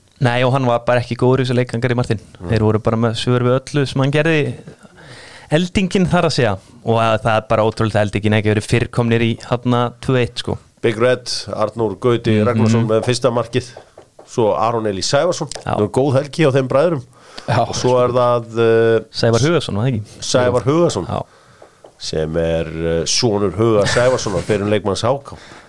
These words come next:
Speaker 1: Ok.
Speaker 2: Stórkostlegur leikmaður á sínum tíma og, eh, ef hann er eitthvað eins og pappinn, þá er þetta, gæti þetta orðið mjög öflugur
Speaker 1: Mm.
Speaker 2: leikmaður. Frábær, eh, fyrsti leikur hjá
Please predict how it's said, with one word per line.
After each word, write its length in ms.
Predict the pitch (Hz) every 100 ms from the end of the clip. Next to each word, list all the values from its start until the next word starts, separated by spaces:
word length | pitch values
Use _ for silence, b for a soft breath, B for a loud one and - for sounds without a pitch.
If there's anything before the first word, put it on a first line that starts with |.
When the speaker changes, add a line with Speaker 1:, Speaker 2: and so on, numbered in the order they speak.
| B B -
Speaker 1:
Ok. 300 | 120 101 123 - - -
Speaker 2:
Stórkostlegur 600 | - 101 87 98 90 95 92
leikmaður 300 | 95 90 87
á 100 | 85
sínum 260 | - 98 90
tíma 240 | 98 95
og, 420 | 87 78 78 76 85
eh, 280 | 82 80 78 - -
ef 20 |
hann 160 | 87 85
er 80 | 90
eitthvað 120 | 90
eins 60 | 85
og 40 |
pappinn, 300 | 101 - 85
þá 160 | 85 85
er 100 | 82
þetta, 240 | 90 80 - B B B -
gæti 160 | 113
þetta 280 | 117 110 117
orðið 240 | 113 110 - _ -
mjög 540 | 117 120 139 135 98 90
öflugur 200 | 90 85
Speaker 1:
Mm. 140 | 85
Speaker 2:
leikmaður. 200 | 80 71 - -
Frábær, 480 | 107 147 233 151 120 101
eh, 300 | 110 107 107
fyrsti 240 | 131 127 131
leikur 240 | 123 117
hjá 120 | 107